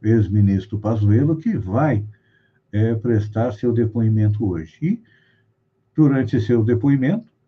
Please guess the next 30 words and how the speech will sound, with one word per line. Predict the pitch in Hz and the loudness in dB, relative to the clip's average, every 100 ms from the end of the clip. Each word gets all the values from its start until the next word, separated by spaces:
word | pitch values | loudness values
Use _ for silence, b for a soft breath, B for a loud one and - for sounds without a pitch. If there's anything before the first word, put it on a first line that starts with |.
| _ _ | _ _
questionado | _ 170 - 156 139 117 | _ 0 0 0 -2 -2
pelo | 120 120 | -4 -2
relator | 113 123 113 139 123 | 0 -2 -4 -2 0
Renan | 110 110 117 | 0 0 -2
Calheiros | 147 117 151 165 | -2 0 -2 -2
se | - 143 | 0 2
houve | 127 | 2
participação | 110 117 110 - 104 127 110 | 0 -2 -4 -4 -4 -2 0
do | 104 | 0
presidente | 110 107 104 101 107 | 2 2 2 0 0
da | 101 95 85 82 _ _ _ _ _ | -4 -4 -6 -10 _ _ _ _ _
Jair | 110 104 | 2 4
Bolsonaro | 104 117 107 139 110 117 180 - _ | 4 2 0 0 0 -2 -4 -12 _
na | 107 101 | -2 0
busca | 113 117 - 104 | 2 0 -2 -2
da | 104 | -2
cloroquina, | 117 120 123 131 151 196 196 b b - | 0 -2 -2 -2 -2 -2 -4 b b 0
ele | 147 151 | 4 4
disse | 160 - | 2 -2
que | - | -4
sim. | 240 - 107 104 _ _ _ _ _ _ _ _ _ _ _ _ _ _ _ | -6 -2 -4 -4 _ _ _ _ _ _ _ _ _ _ _ _ _ _ _
O | 107 | -6
presidente, | 104 117 123 113 190 - - _ _ _ - | 0 0 2 0 -2 -4 -14 _ _ _ -2
em | 127 123 | 0 2
determinado | 120 117 110 107 104 | 0 0 0 2 2
momento, | 139 123 160 160 | 0 0 -2 -2
pediu | 143 123 143 | -2 0 0
que | 147 | 0
o | |
Itamaraty | - 175 190 160 110 104 - 190 | -4 -2 -2 -2 -4 -6 -6 -6